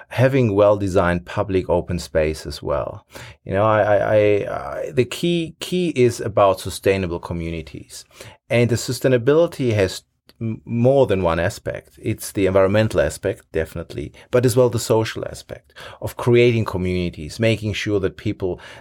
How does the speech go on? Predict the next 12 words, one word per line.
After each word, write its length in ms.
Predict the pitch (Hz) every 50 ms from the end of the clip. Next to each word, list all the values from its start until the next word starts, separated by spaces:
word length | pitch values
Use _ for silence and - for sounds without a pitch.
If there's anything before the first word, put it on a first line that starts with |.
| - -
meet 360 | 107 107 110 113 117 117 104
each 200 | 98 92 - -
other, 260 | 65 73 - 69 73
that 180 | 85 95 92 -
there 200 | 107 98 98 101
are 240 | 104 107 107 104
community, 760 | - - - 98 101 101 101 98 92 - 101 95 92 85 - - - - - _ _
um, 560 | - 107 101 95 92 92 92 90 90 82 - - _ _ _ _ _ _ _ _ _ - - -
uh, 100 | 107 -
kind 160 | - 92 92
of 60 | 95 -
facilities, 960 | - 110 - - 143 127 120 113 - - - 76 57 50 - - - -